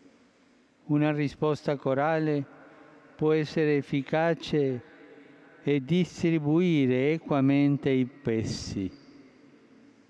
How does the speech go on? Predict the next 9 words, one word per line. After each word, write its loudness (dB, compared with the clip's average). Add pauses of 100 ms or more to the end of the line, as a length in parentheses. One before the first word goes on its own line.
(560)
Per -4
questo -2
occorre 0
puntare 0
con 2
decisione 0 (600)
e 0
senza 0
riserve 0